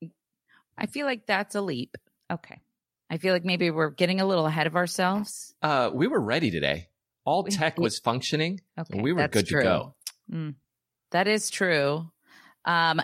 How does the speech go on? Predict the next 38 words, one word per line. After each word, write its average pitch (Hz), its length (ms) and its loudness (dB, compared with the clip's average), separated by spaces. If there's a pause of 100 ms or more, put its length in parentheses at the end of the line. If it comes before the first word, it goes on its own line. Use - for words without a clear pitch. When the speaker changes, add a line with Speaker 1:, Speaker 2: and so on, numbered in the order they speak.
Speaker 1:
no, 196 220 2
you 196 240 2
all 254 160 2
wouldn't 220 260 0
have 240 140 0
known 233 340 2
that 233 180 0
that 220 140 0
happened 226 640 0
because 170 460 -2
at 170 120 -2
the 165 80 -2
time 190 320 0
I 180 120 2
was 160 120 0
a 151 60 -6
very 165 300 0
meek, 160 400 -4
shy 143 640 0 (540)
person 165 640 0 (100)
and 143 140 2
I 139 100 4
didn't 156 240 0
want 143 160 2
to 143 80 2
ruin 143 320 2
things 175 260 -2
for 175 100 0
everyone. 175 380 0
So - 160 -4
I 143 80 2
silently 156 800 -2
went 127 200 0
in 131 100 -2
the 131 80 -4
garage 127 400 0
and 123 140 -6
cried. - 460 -2